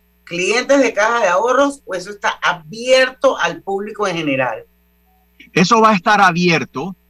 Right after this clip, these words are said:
Speaker 2: se convertirían en clientes en el momento que abran una cuenta para ahorrar, que es lo que nosotros queremos fomentar. Nosotros queremos que la población que recibe estas transferencias monetarias ahorre también,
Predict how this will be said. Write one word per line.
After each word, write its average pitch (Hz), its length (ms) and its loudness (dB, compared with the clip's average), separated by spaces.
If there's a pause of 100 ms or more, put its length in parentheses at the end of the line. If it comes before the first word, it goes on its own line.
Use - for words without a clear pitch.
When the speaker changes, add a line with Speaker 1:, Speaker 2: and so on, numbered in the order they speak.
(140)
Speaker 2:
se 175 220 -2
convertirían 170 720 -2
en 202 180 0
clientes 185 840 -4
en 165 100 -4
el 170 80 0
momento 175 380 0
que 170 100 -2
abran 190 320 0
una 190 180 -2
cuenta 190 360 -2
para 143 200 0
ahorrar, 135 460 -4 (300)
que 226 100 -4
es 247 60 -2
lo 247 100 -2
que 196 80 -8
nosotros 196 380 -4
queremos 226 400 -6
fomentar. 127 480 -6
Nosotros 175 220 -4
queremos 196 340 -2
que 175 100 -2
la 156 140 0
población 170 680 -2 (280)
que 170 120 -2
recibe 202 840 -2
estas 185 260 -4
transferencias 175 560 -4
monetarias 202 680 -4 (260)
ahorre 202 520 -2
también, 131 460 -6